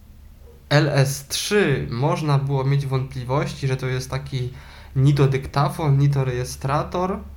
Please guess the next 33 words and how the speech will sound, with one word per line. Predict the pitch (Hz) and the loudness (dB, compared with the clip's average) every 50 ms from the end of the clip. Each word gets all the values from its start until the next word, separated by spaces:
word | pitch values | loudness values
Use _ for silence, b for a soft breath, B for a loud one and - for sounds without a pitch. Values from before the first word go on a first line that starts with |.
| - B B B B B B B B B B B B B - - | -16 B B B B B B B B B B B B B -6 0
to | - 156 147 | 2 2 4
w | 143 | 2
przypadku | 143 - - - 147 143 143 - 143 143 | 2 -2 -2 0 0 0 2 0 0 0
tych | 143 - 202 196 190 190 - 147 | 2 2 2 2 2 0 0 2
urządzeń | 147 139 151 156 156 151 143 147 151 151 151 151 147 147 143 143 143 139 | 4 4 4 4 2 2 2 2 2 2 2 2 4 4 2 2 0 -4
ja | 120 113 120 131 139 139 135 131 135 135 | -6 -4 0 2 4 4 4 4 2 0
się | 143 139 131 127 | -2 -4 -4 -4
pogubiłem, | - 127 127 127 127 135 143 147 143 135 | -4 -4 -4 -4 -2 0 2 2 2 2
prawdę | 135 139 127 131 131 | 0 -2 -2 -2 -2
mówiąc, | 131 135 135 131 131 135 - - | -2 0 0 -2 -2 -4 -4 -6
i | 139 135 123 | -6 -6 -2
nie | 127 127 139 143 | 0 2 4 4
wiem | 131 127 123 123 | 4 2 0 -2
zupełnie, | 120 127 - 123 117 113 113 104 | -2 -4 -4 -4 -4 -4 -4 -6
jak | 107 107 110 - | -6 -8 -8 -8
je | 117 113 | -8 -8
zakwalifikować. | 110 101 104 104 - - 113 104 104 110 104 - 104 101 98 98 - - - - - B B B B B B B B B B B B B - | -6 -6 -8 -8 -8 -8 -8 -8 -8 -10 -10 -10 -10 -12 -12 -14 -16 -18 -18 -18 -18 B B B B B B B B B B B B B -8
Bo | - 131 135 131 131 | 0 2 4 6 6
już | 131 135 131 131 - - - - - | 6 4 2 0 -2 -4 -8 -8 -2
L | - 143 143 | 2 4 6
S | 143 143 143 - - - - - - - - - - | 6 6 4 2 -2 -6 -10 -12 -14 -18 -20 -16 -12
trzy | - - - - 185 180 147 131 | -10 -8 -4 -2 0 2 2 4
miał | 135 123 123 123 | 2 2 0 0
nieco | 127 127 131 139 127 | -2 -2 -2 0 2
więcej | 143 147 143 143 160 151 | 2 2 2 0 -2 -4
funkcji | 143 147 151 156 156 143 - 170 170 | -4 -4 -4 -6 -6 -8 -8 -6 -4
niż | 165 160 156 151 147 147 143 - | -4 -4 -2 -2 -4 -4 -4 -2
te | - 135 127 123 123 123 123 120 120 120 | 0 2 2 2 2 0 0 -2 -4 -2
kieszonkowe | - 143 143 139 131 127 - - 120 113 120 117 | 0 0 2 2 0 0 -2 -2 -4 -2 -4 -4
rejestratory | 117 117 113 113 - - 120 113 - - 113 107 113 110 107 - | -4 -6 -6 -8 -8 -10 -10 -8 -6 -6 -6 -6 -6 -8 -8 -10
L | 101 98 98 | -10 -10 -8
S | 101 101 - - | -8 -10 -10 -12
P. | - - 107 | -12 -12 -12